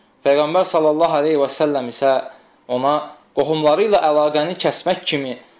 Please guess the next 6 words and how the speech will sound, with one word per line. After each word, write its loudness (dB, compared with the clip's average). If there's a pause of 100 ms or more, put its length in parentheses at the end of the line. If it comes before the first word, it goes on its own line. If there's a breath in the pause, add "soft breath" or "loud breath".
(120)
məzəmmətli 0
bir 2
şeyi 2
etməsini -2
tövsiyə 2
etmədi. 0